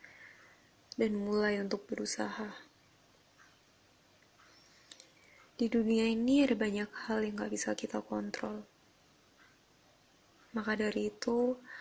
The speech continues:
aku ingin berhenti untuk memusingkan sesuatu yang gak bisa aku kontrol. Jika ada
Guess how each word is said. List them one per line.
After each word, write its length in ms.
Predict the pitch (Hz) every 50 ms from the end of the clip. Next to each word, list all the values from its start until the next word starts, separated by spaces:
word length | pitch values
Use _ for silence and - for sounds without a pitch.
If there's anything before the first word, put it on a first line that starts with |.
| - - - - - - - - -
aku 240 | 233 226 220 - 240
ingin 320 | 240 240 240 240 226 226
berhenti 400 | 220 220 214 214 208 208 - 226
untuk 160 | 226 220 240 -
memusingkan 640 | 226 220 214 214 214 214 - 226 214 220 233 226
sesuatu 480 | 220 240 233 - - 214 214 - 233 226
yang 80 | 226 226
gak 80 | 220
bisa 320 | 214 220 214 - 220 214 214
aku 80 | 214
kontrol. 640 | 214 - 226 220 220 226 - 233 233 220 220 226 214 - - - _ _ _ _ _ _ _ _ _ _ - - - _ _ _ _ _ _ _ _ _ _ _ _ _ - - _ _ _ _ _ _ _ _ _ _ _ _ _ _ _ _ _ _ _ _ _ _ _ _ _ _ -
Jika 480 | - - 220 - - - 240 240 240
ada 160 | 226 233 208